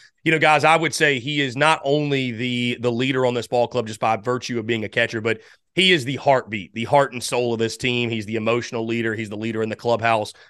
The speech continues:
So I think Cole Messina is a guy, most certainly they nickname him Moose. Um,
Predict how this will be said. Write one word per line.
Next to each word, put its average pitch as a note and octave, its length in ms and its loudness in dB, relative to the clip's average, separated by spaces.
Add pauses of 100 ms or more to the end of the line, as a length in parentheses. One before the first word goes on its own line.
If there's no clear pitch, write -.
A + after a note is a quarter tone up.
(120)
So C#3 80 -2
I B2+ 80 2
think D3+ 200 2
Cole C3+ 200 4
Messina C3 400 -2
is A#2 80 -6
a A#2+ 40 -4
guy, B2 200 4
most A#2 240 -2
certainly B2+ 180 -8
they A2+ 140 0
nickname C3+ 420 0
him A2+ 220 -2
Moose. D3+ 480 0 (340)
Um, A2 460 4